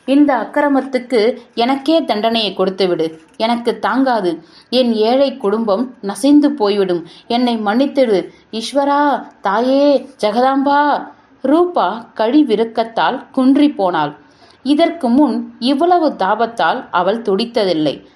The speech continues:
தன் சுயநலத்திற்கும் அநியாயத்திற்கும் இத்தகைய பயங்கர விளைவை அவள் கற்பனையில் கூட கண்டதே இல்லை. உள்ளம் பதறியது. "ஐயையோ, நான் எவ்வளவு கொடூரமானவள்!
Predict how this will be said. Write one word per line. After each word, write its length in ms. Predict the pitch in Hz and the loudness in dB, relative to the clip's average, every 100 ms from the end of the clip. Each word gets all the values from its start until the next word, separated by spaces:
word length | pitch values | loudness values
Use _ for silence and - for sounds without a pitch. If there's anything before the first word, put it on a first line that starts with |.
| _ | _
தன் 340 | - 302 381 349 - | -2 0 0 -2 -4
சுயநலத்திற்கும் 960 | 254 262 277 247 226 202 180 - 175 247 - - | 2 2 2 0 -2 -4 -4 -4 -4 -4 -8 -4
அநியாயத்திற்கும் 1040 | 220 277 339 330 285 - 180 160 180 196 233 - _ | 0 2 2 2 2 0 -6 -4 -2 -2 -4 -14 _
இத்தகைய 600 | 262 285 - 370 339 247 | -6 -4 -2 0 0 -2
பயங்கர 680 | 208 185 190 262 339 349 254 | -2 -2 0 2 2 2 0
விளைவை 580 | 185 196 185 180 269 - | 2 0 0 -4 -6 -8
அவள் 360 | - 190 233 240 | -4 -2 -2 -2
கற்பனையில் 680 | 208 208 - 339 311 233 - | -4 -4 -2 2 2 2 -2
கூட 240 | 170 233 | -2 -2
கண்டதே 500 | - 180 185 180 185 | -2 -4 0 0 0
இல்லை. 340 | 170 160 156 - _ - _ | -2 -4 -6 -14 _ -20 _
உள்ளம் 540 | - 233 294 226 269 - | -2 2 4 4 0 -4
பதறியது. 680 | 175 214 226 202 175 160 - - - | -2 -2 0 -2 -2 -8 -10 -20 -8
"ஐயையோ, 800 | 220 226 247 254 240 262 240 233 - | -2 0 0 0 2 2 2 -4 -8
நான் 260 | 247 254 233 | -2 -2 0
எவ்வளவு 500 | 226 226 320 320 320 | 0 2 2 2 0
கொடூரமானவள்! 1000 | 254 240 302 302 247 214 220 202 165 | 0 2 4 2 2 0 0 0 -2